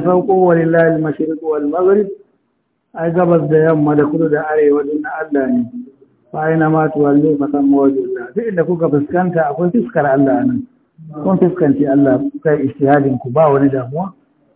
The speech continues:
ba sai kun biya sallah ba. Kana magana ne? Wa ala hadha, a bisa wannan, fa takunu hadhihi al-ayatu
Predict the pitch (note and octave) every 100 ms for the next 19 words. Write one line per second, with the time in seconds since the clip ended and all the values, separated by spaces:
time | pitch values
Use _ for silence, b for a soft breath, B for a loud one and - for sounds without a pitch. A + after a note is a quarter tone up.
0 | _ _ C#3+ C#3 C3+ C#3 C#3+ C#3 C#3 C3+
1 | C3+ B2 A#2+ A2 A2 _ _ _ - -
2 | _ _ _ _ _ _ _ _ _ _
3 | _ _ _ _ F3+ F3 E3 F3 D3+ F3+
4 | F#3+ - _ _ _ _ _ _ _ _
5 | _ _ _ _ _ _ _ _ _ _
6 | _ _ _ _ _ _ D#3+ D3+ F3+ F#3
7 | F3 D#3+ E3+ F3+ F3+ E3 D3+ C#3 C#3+ D#3
8 | D#3 D3 D3+ D3+ E3+ F3 E3 C3 - -
9 | _ _ D3 D3 D3 F3+ E3+ D3 G#3 A3+
10 | F#3 E3 E3 - F3 E3+ F3+ F3+ F3+ A3+
11 | G#3